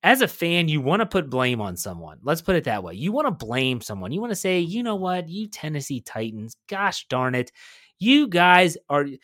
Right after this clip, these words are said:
how in the world are you gonna mess this up for everyone?" There hadn't been an issue with covid except for one Atlanta Falcons player, and that was literally a blip on the radar. There haven't been any issues with this thing the entire training camp,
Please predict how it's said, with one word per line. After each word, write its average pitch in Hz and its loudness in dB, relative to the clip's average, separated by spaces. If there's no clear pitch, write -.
how 339 4
in 320 2
the 208 4
world 196 6
are 175 4
you 190 4
gonna 160 2
mess 165 -2
this 160 -4
up 151 0
for 143 -4
everyone?" 107 -4
There 254 -4
hadn't 240 -2
been 208 0
an 131 -6
issue 190 -4
with 151 -2
covid 175 -2
except 175 -2
for 143 0
one 139 0
Atlanta 170 0
Falcons 139 0
player, 127 0
and 107 -8
that 110 -4
was 110 -6
literally 156 2
a 110 0
blip 131 0
on 190 0
the 190 2
radar. 127 4
There 214 -2
haven't 208 -2
been 190 -2
any 269 -2
issues 202 2
with 147 2
this 131 0
thing 131 -4
the 139 -2
entire 208 2
training 151 -4
camp, 120 -6